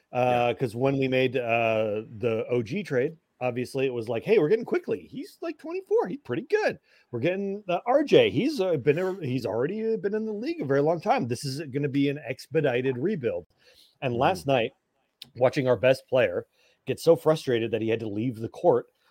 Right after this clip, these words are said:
Speaker 1: in an obvious rebuilding year. Everybody knows what, we've talked about this, uh, every time I've been on. We all know what we're looking at here.
Speaker 2: Mm-hmm.
Speaker 1: Um,
Speaker 2: Yep.
Speaker 1: when he is so frustrated that he has to leave the court and we can't even beat the lowly Spurs, um, you start to realize the depths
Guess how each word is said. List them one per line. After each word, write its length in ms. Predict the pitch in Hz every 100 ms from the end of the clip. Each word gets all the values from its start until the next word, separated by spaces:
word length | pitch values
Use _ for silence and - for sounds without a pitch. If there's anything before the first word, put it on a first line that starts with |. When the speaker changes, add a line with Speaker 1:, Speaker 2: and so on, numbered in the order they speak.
| _ _
Speaker 1:
in 140 | 135 131
an 120 | 127 147
obvious 420 | 190 226 214 190
rebuilding 380 | 180 196 170 123
year. 180 | 123 -
Everybody 280 | 139 160 165
knows 220 | 160 143
what, 120 | 151
we've 200 | 131 135
talked 220 | - 143 143
about 200 | 147 147
this, 280 | 143 - 147
uh, 240 | 139 143
every 160 | 147 151
time 200 | 151 151
I've 80 | 139
been 100 | 151
on. 200 | 147 120
We 120 | 123
all 120 | 151
know 120 | 156
what 100 | 151
we're 140 | 139 139
looking 300 | 147 123 101
at 140 | 92
here. 220 | 107 110 _ _ -
Speaker 2:
Mm-hmm. 180 | 110 120
Speaker 1:
Um, 260 | 127 120
Speaker 2:
Yep. 120 | 110
Speaker 1:
when 40 | 113
he 80 | 165
is 100 | 214
so 140 | 208 185
frustrated 420 | 160 - 135 123
that 120 | 117
he 180 | - 190
has 160 | 165
to 80 | -
leave 200 | 139 135
the 60 | 117
court 320 | - 107 98 _ _ -
and 120 | 120
we 80 | 127
can't 260 | 135 151 151
even 200 | 143 127
beat 240 | 117 117
the 100 | 120
lowly 340 | 113 113 117 117
Spurs, 520 | - 117 90 90 - _ _ _
um, 500 | - 113 107 104 98 - _ _
you 120 | 127 127
start 380 | - 143 156
to 120 | - 156
realize 800 | 131 127 123 117 113 113 104 - 104
the 160 | 95 120
depths 640 | 90 123 123 _ - -